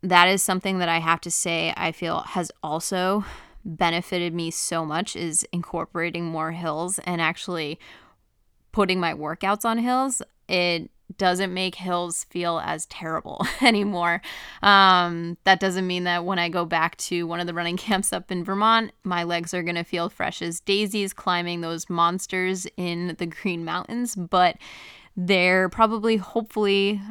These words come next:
I pray, going to feel better than they did this past year when I was first exposed to them. So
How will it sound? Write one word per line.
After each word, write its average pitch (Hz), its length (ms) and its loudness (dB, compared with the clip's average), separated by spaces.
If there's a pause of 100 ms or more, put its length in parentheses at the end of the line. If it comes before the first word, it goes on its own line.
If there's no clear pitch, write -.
I 185 60 -2
pray, 180 540 0
going 170 240 -2
to 180 80 -12
feel 175 240 -2
better 165 580 -2
than 165 480 -4
they 165 120 0
did 165 320 -6
this 165 220 -4
past - 420 -6
year 156 200 -6
when 156 180 -4
I 151 160 -6
was 156 240 -6
first 165 360 -6
exposed - 540 -8
to 160 80 -6
them. - 240 -10
So - 380 -4